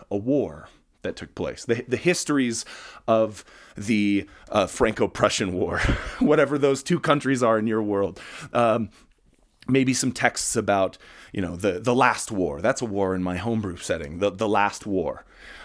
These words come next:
Uh, it's, uh, the last war because it was the last one that happened, and it's the last war because if another war happens again, we're all gonna die. That's just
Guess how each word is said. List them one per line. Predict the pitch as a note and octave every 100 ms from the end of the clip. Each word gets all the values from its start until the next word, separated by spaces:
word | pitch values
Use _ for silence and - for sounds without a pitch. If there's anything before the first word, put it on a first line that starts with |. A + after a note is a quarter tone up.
| -
Uh, | F#2 E2 E2 E2+ - - _ _ - - - - _ -
it's, | G#2+ F#2 - - - - - - -
uh, | G2 F2+ D#2
the | A2
last | A#2 E3 -
war | D3+ E3+
because | D3+ C#3 C3+ B2+ G#2+ - - - -
it | G#2+ F#2+ F2 _ _ _ _ -
was | A2+ G2+
the | -
last | A2 B2+ -
one | C3+
that | G#2
happened, | C#3 F3 F#3+ F#3+
and | G#2
it's | F#2+ -
the | F2+
last | G#2+ B2+ -
war | A#2+ B2
because | A#2+ - G2
if | F#2+
another | G2+ B2+
war | D3 C#3
happens | C3 C3 A#2+ G#2+
again, | A2+ G#2
we're | F2 F2
all | F2+
gonna | F2 F2
die. | D#2+ B1+ - - _ _ -
That's | - F#2 -
just | A#2+ F#2+ -